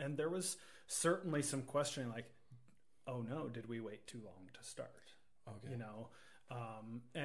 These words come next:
Speaker 1: and, and I don't think that ever became a serious issue for us, but it's something you have to think of is, is just the timing of this. Like, we just thought, "Oh yeah, you start trying to have kids and then you have kids. Oh wait, <laughs> there's more to it than that,"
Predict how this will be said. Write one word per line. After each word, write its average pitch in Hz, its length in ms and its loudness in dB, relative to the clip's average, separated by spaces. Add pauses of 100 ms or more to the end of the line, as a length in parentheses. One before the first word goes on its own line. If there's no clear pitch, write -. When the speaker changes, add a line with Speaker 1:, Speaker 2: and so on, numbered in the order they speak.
(140)
Speaker 1:
and, 139 320 4
and 127 140 -2
I 120 80 2
don't 151 320 4
think 135 160 2
that 123 200 2
ever 120 300 0 (160)
became 131 560 -2
a 123 60 0
serious 120 580 0
issue 147 380 0
for 160 280 2
us, 170 220 6
but 127 340 2
it's 123 160 0
something 127 320 2
you 117 140 2
have 110 240 -4
to - 80 -8
think 143 280 -2
of - 80 -2 (180)
is, 107 180 -8
is 113 140 -6
just - 260 -2
the 113 80 -6
timing 113 460 -6
of 104 80 -12
this. 107 200 -6
Like, 117 220 -2
we 156 140 6
just 147 240 0 (340)
thought, 127 320 2 (340)
"Oh 180 60 12
yeah, 285 240 8
you 127 80 0
start - 260 6
trying 214 280 6
to 123 40 6
have 127 200 2
kids 131 320 2
and 170 120 10
then 156 140 8
you 127 80 4
have 123 200 4
kids. - 460 2 (720)
Oh 143 200 10
wait, 127 380 10 (500)
<laughs> - 480 -18
there's 127 240 4
more 127 180 4
to 123 220 4
it - 140 0
than 104 120 -8
that," - 340 -14